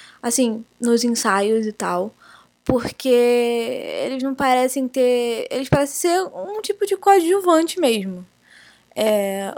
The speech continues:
o que, né, é uma questão pra se tratar. É, o impacto deles mundialmente é reconhecido. É reconhecido,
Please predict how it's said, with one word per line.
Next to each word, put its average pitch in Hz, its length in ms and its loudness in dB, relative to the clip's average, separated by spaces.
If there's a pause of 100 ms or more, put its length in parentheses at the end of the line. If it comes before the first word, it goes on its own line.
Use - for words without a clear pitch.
o 269 120 0
que, 370 360 4 (120)
né, 330 300 0 (1300)
é 320 120 2
uma 453 140 2
questão 320 480 4
pra 277 100 2
se 269 120 0
tratar. 247 680 0 (240)
É, 185 720 -6 (240)
o 269 160 2
impacto 320 640 2
deles 233 720 4 (1200)
mundialmente 262 960 4
é 254 80 6
reconhecido. 254 800 -2 (200)
É 247 120 2
reconhecido, 254 920 2